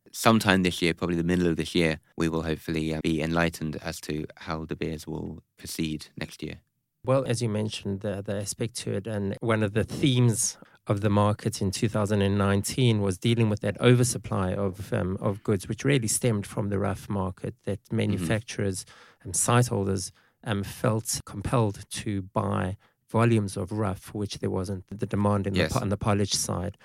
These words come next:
Speaker 2: Um, and, uh, I, I think that's a very positive development for the midstream, for manufacturers. Um, if they can be more selective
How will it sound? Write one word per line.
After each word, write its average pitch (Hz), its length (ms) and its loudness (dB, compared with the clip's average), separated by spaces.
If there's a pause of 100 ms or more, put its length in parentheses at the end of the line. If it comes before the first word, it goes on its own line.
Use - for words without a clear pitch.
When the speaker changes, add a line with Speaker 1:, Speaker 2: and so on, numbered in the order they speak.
(380)
Speaker 2:
Um, 101 240 0
and, 107 280 2
uh, 104 260 6 (440)
I, 120 220 4
I 127 140 8
think 127 200 4
that's 113 220 0
a 110 60 2
very 104 240 4
positive 107 580 0
development 104 540 0
for - 160 0
the 104 80 2
midstream, 107 500 2
for 117 140 -4
manufacturers. 101 1000 0
Um, 101 240 -2
if - 200 -2
they 113 220 4
can 101 440 0 (260)
be 110 120 2
more 113 180 6
selective 113 720 0